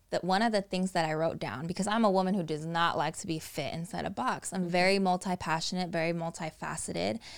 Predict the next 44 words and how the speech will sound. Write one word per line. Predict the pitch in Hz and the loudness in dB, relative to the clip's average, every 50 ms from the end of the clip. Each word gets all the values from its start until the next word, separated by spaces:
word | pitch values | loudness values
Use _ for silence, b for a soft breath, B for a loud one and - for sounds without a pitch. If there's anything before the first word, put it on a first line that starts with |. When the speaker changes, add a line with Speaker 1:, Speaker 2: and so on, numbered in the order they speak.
| B B B | B B B
Speaker 1:
and | 175 180 180 175 170 170 175 | 0 2 4 4 4 4 4
no | 175 180 180 | 4 4 4
matter | 180 175 185 196 202 196 185 170 | 6 6 6 6 8 6 6 6
which | 170 185 185 - - - - - - - _ _ | 6 4 4 4 2 2 2 2 0 -2 _ _
area | - 185 190 202 208 202 190 185 - | 6 8 8 10 10 8 8 8 6
of | - 175 180 | 6 4 2
my | 175 165 165 | 0 0 2
life | 160 156 165 180 190 - | 4 4 4 4 4 0
I'm | 160 151 147 - | -4 -4 -4 -4
in, | - 170 175 190 202 | -4 -2 -2 -2 2
that | 196 190 185 - - | 2 2 2 2 -2
comes | - 233 226 220 202 | -4 -4 -4 -4 -2
with | 175 165 160 156 | -2 -4 -4 -4
demands | 170 147 151 151 160 175 190 190 185 | -4 -6 -4 -2 0 2 2 2 0
and | 180 160 - | -2 -2 -2
expectations | 139 175 - - 170 165 - - 190 180 196 - - 196 190 185 180 185 185 233 | -2 -4 -4 -4 -6 -6 -4 -2 -2 -2 -2 0 -2 -2 0 0 0 0 0 -2
Speaker 2:
Mm-hmm. | 247 320 | -2 -4
Speaker 1:
and | 165 165 160 156 151 151 151 156 170 - - - | -2 -2 -2 -2 -2 -4 -4 -4 -4 -6 -2 -2
opinions, | 170 - - - - - 233 247 247 233 185 165 151 139 113 147 160 190 - - | -2 -2 -4 -8 -6 -2 0 0 2 2 0 0 -2 -4 -8 -8 -10 -10 -12 -12
Speaker 2:
Yep. | B 185 208 B B B B - | B -12 -12 B B B B -2
Speaker 1:
and, | - 180 170 165 160 160 160 160 156 156 156 - - - - | 0 0 2 2 0 0 0 -2 -4 -4 -6 -8 -10 -10 -6
um, | - 165 151 147 139 139 147 - - - _ - | -6 -4 -4 -4 -8 -8 -10 -10 -14 -12 _ -2
it | 196 - - | 0 0 4
looks | 185 226 262 - - - | 4 4 4 4 0 -4
different | - 185 160 143 - - 135 82 - - _ _ - | -4 -4 -6 -6 -8 -12 -12 -12 -12 -14 _ _ -4
in | 202 196 - - | -2 -2 0 0
every | 180 180 190 185 175 | 0 2 2 2 4
arena | 170 165 160 175 170 170 165 - | 4 2 2 0 -2 -2 -2 -2
of | - 175 185 | -4 -6 -6
my | 160 147 131 | -8 -10 -8
life. | 139 151 165 165 117 120 - - - - | -4 -2 0 0 0 -2 -8 -12 -6 -2
And | 180 180 | -2 0
Speaker 2:
Yeah. | 180 | 2
Speaker 1:
so | - 175 165 | 2 2 0
how | 180 - 175 180 202 214 | 4 6 8 10 10 10
do | 214 214 | 8 6
you | 208 208 196 185 175 175 | 4 4 4 2 2 0
keep | - - - 202 190 - - | -2 -2 -2 -2 -2 0 2
up | 190 196 196 - 180 | 2 2 4 2 -2
with | 170 - | -2 0
all | 165 170 170 | 0 0 0
of | 165 - | 0 -2
the | 165 160 | -4 -6
opinions | 160 - - - 175 170 165 170 165 - - | -6 -6 -6 -6 -4 -2 -2 -2 -4 -6 -8